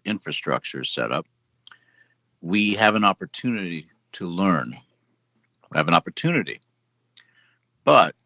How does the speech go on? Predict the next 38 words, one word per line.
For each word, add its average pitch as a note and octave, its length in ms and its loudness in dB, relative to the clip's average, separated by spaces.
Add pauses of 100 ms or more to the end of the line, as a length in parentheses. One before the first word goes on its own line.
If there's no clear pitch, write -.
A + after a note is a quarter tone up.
(960)
will E2+ 260 -4
we G#2 180 0
learn? C3 360 -4 (960)
That's C#2+ 320 -6
the F#2+ 80 -20
question. - 500 -14 (640)
That's - 260 -2
the - 100 -20
question G2 440 -4
I G2 140 -8
have. D2+ 280 -12 (1080)
I - 160 6
don't C3 160 6
know. D#3+ 240 4 (880)
I - 120 -8
don't F2 200 -2
know, A2 140 -2
guys. C#2 360 -4 (840)
I'm, D2+ 160 -6
I E2 280 0
really F2 260 0
don't G2 160 0
know. G#2 220 0 (500)
And, F2 300 0
you F#2 80 0
know, F#2+ 180 2
I F2+ 100 2
was A2+ 160 -4
a F2+ 100 -12
flag G#2 380 -2
bearer G2+ 300 -4
for - 180 -16
so B2 300 -2
long F#2 460 -2
for - 120 -14
the D2+ 80 -8
Quartermaster F2+ 640 -4
Sommeliers. D2+ 500 -12